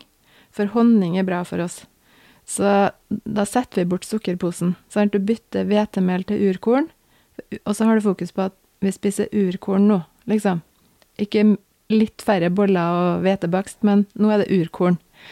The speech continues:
Så vi begynner med noe helt nytt. Klarer vi å forholde oss til det? Altså, etter hvert som vi kjenner på at kroppen fungerer bedre, og vi kjenner på mer energi og velbehag, så er det jo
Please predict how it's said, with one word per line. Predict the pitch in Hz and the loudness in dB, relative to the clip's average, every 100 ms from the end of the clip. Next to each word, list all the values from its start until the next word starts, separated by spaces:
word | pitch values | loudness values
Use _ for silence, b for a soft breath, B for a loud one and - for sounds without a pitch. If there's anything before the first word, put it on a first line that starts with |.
| B - | B -4
Så | 202 | 0
vi | 202 | 2
begynner | 233 247 233 185 | 4 6 4 4
med | 190 | 2
noe | 226 | 2
helt | 240 240 226 | 0 0 2
nytt. | 254 - - - b b b b - | 2 0 -10 -20 b b b b -2
Klarer | 277 262 175 | 2 2 2
vi | 180 | -2
å | |
forholde | - 262 233 175 | 0 0 2 0
oss | - | -4
til | 254 277 | -2 -2
det? | 208 _ _ _ b - | -4 _ _ _ b -10
Altså, | 233 240 | -4 -2
etter | 240 - 214 | -2 -2 0
hvert | 226 - | 0 2
som | 220 | 2
vi | 226 | 2
kjenner | - 247 247 214 175 | 2 4 6 4 2
på | 214 | -2
at | 220 | -2
kroppen | - 208 - 185 | -2 -2 0 0
fungerer | - 214 202 185 | 2 2 2 0
bedre, | 190 185 170 175 180 185 | 0 0 -2 -2 -2 -2
og | |
vi | 196 | -2
kjenner | - 226 220 180 | 2 4 4 2
på | 190 | 2
mer | 190 180 185 | 2 2 2
energi | 190 196 190 185 | 2 2 0 2
og | |
velbehag, | 196 202 175 180 190 | 2 2 2 0 0
så | - 311 | 2 2
er | 202 | 4
det | 165 | 2
jo | 175 | 2